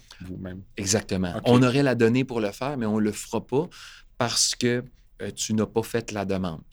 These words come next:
Speaker 2: À moins que si tu, si t'as donné ton consentement d'être dans le projet de recherche
Speaker 1: Mhm.
Speaker 2: ou quoi que ce soit,
Speaker 1: Ok.
Speaker 2: je vais, je vais être honnête avec toi, c'est quelque chose qui est très dur pour moi d'accepter parce que moi, je ne peux pas concevoir.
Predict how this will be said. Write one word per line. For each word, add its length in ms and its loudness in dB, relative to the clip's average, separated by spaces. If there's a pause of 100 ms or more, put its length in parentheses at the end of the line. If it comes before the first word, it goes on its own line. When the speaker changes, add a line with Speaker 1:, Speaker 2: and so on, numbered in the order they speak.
(280)
Speaker 2:
À 160 4
moins 300 4
que 280 -2
si 220 -8
tu, 100 -18
si 200 -12
t'as 120 2
donné 140 2
ton 140 -2
consentement 440 -4
d'être 120 -2
dans 100 -2
le 60 -4
projet 280 -4
de 60 -4
recherche 380 0
Speaker 1:
Mhm. 60 2
Speaker 2:
ou 40 0
quoi 80 -4
que 60 -12
ce 100 -12
soit, 140 -8 (360)
Speaker 1:
Ok. 160 -8
Speaker 2:
je 140 -2
vais, 140 0
je 100 -4
vais 60 4
être 100 -2
honnête 240 0
avec 240 -6
toi, 160 -10
c'est 200 -8
quelque 280 -8
chose 400 -4
qui 140 -12
est 80 -16
très 340 -4
dur 540 0
pour 180 -6
moi 220 -2
d'accepter 680 -4
parce 260 -10
que 200 -6 (1040)
moi, 380 4
je 100 0
ne 120 0
peux 160 -6
pas 160 -6
concevoir. 880 -4